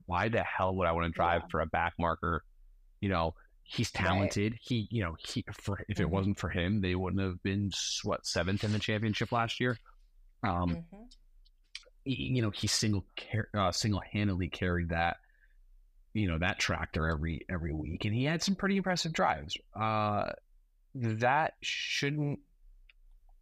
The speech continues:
Speaker 1: go unnoticed. And I don't, and I don't think it is, right? I think you see, if, if this is accurate, of course, I think you see, you know, Horner and the Red Bull, um, cabal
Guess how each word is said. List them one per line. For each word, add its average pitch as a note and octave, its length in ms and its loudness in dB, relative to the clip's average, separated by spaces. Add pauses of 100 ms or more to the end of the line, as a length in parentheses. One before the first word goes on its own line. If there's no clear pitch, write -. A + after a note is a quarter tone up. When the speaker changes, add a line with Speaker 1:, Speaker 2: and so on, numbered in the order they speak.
(800)
Speaker 1:
go A2+ 260 2
unnoticed. G2+ 580 0 (100)
And G#2 120 0
I G2 60 2
don't, G#2+ 240 -2
and G2+ 120 0
I G2 60 2
don't G2 180 0
think G2 140 -4
it G2+ 60 2
is, E2+ 180 0
right? E2 140 0
I D#2+ 40 -4
think - 260 -6 (760)
you F#2 240 2
see, F#2+ 760 0 (220)
if, - 340 0
if G2+ 160 -2
this - 180 -4
is D#2+ 100 0
accurate, E2 360 0
of D#2 80 -6
course, E2+ 280 -2 (320)
I - 60 -4
think - 220 -2
you F2+ 120 2
see, G2 600 0 (720)
you A#2 160 0
know, F2+ 160 0
Horner F#2 520 2
and F2 200 2
the E2+ 80 0
Red E2+ 240 0
Bull, F2 380 0 (600)
um, E2+ 540 2 (760)
cabal G2 840 0